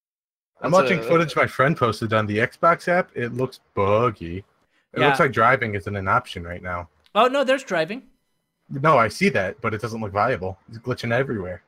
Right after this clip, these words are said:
Speaker 3: Uh, I
Speaker 2: The,
Speaker 3: didn't
Speaker 2: the
Speaker 3: have
Speaker 2: first
Speaker 1: I,
Speaker 2: game was
Speaker 1: I,
Speaker 2: pretty buggy,
Speaker 1: I,
Speaker 2: too.
Speaker 1: I'm
Speaker 3: It
Speaker 1: not gonna,
Speaker 3: was.
Speaker 1: I'm not gonna blame one guy's network issues for. Uh, we'll
Speaker 3: Yeah,
Speaker 1: see how it goes,
Speaker 3: 'cause
Speaker 1: I
Speaker 3: I
Speaker 1: guess.
Speaker 3: haven't had issues, but then again, I haven't played online yet.
Speaker 1: Right, you
Speaker 3: So
Speaker 1: don't have any friends or
Speaker 2: I tell you,
Speaker 1: anything
Speaker 2: I
Speaker 3: Yeah.
Speaker 1: like
Speaker 2: tell you
Speaker 1: that.
Speaker 2: what I'm having issues with is even fucking downloading it.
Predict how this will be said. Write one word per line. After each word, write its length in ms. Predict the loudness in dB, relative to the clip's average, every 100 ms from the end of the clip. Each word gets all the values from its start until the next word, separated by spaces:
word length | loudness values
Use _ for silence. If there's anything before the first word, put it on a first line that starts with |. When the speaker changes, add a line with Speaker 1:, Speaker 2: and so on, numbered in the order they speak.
| _ _
Speaker 3:
Uh, 40 | 2
I 320 | 4 6 4
Speaker 2:
The, 60 | 4
Speaker 3:
didn't 80 | 4
Speaker 2:
the 40 |
Speaker 3:
have 120 | 4
Speaker 2:
first 220 | 4 2 4
Speaker 1:
I, 120 | 4
Speaker 2:
game 80 | 4
was 100 | 0
Speaker 1:
I, 60 | -2
Speaker 2:
pretty 220 | 0 0
buggy, 260 | -2 -2 -4
Speaker 1:
I, 60 |
Speaker 2:
too. 120 | -2 2
Speaker 1:
I'm 80 | 4
Speaker 3:
It 40 |
Speaker 1:
not 100 | 6
gonna, 100 | 4
Speaker 3:
was. 100 | 2 2
Speaker 1:
I'm 100 | 0
not 160 | 0
gonna 120 | -2 -2
blame 400 | 0 0 -2 -8 -2
one 180 | -2 2
guy's 340 | 2 2 0
network 400 | -4 -4 -6 -6
issues 400 | -8 -8 -10 -12
for. 280 | -12 -8 -8
Uh, 20 | -10 _ _ _ -4
we'll 140 | 2
Speaker 3:
Yeah, 300 | 4 6 4
Speaker 1:
see 60 | 2
how 80 | -2
it 120 | -4
goes, 140 | -10 -8
Speaker 3:
'cause 100 | -6
Speaker 1:
I 120 | -2
Speaker 3:
I 80 | -2
Speaker 1:
guess. 80 | 0
Speaker 3:
haven't 200 | -2 -4
had 180 | -4 -4
issues, 480 | -8 -10 -12 -12 -8
but 220 | -6 -4
then 100 | -6
again, 220 | -6 -6
I 100 | -6
haven't 220 | -6 -8 -8
played 220 | -6 -6
online 420 | -6 -6 -6 -8
yet. 280 | -12 -16 -20 _ _ _ _ _ -2
Speaker 1:
Right, 160 | 2
you 60 | 2 2
Speaker 3:
So 40 |
Speaker 1:
don't 140 | 2 2
have 100 | 0
any 120 | -4
friends 420 | -2 0 0 -4
or 100 | -4
Speaker 2:
I 60 | 0
tell 160 | 4
you, 60 | 4
Speaker 1:
anything 40 |
Speaker 2:
I 20 |
Speaker 3:
Yeah. 60 | 4
Speaker 1:
like 80 | 4
Speaker 2:
tell 100 | 4
you 60 | 4
Speaker 1:
that. 40 |
Speaker 2:
what 100 | 4
I'm 140 | 4
having 260 | 2 0 0
issues 360 | 0 0 -2 0
with 180 | 0
is 160 | 0 -2
even 220 | 0 0
fucking 500 | -2 0 0 0 -2
downloading 680 | 0 2 2 2 0 0 -4
it. 200 | -8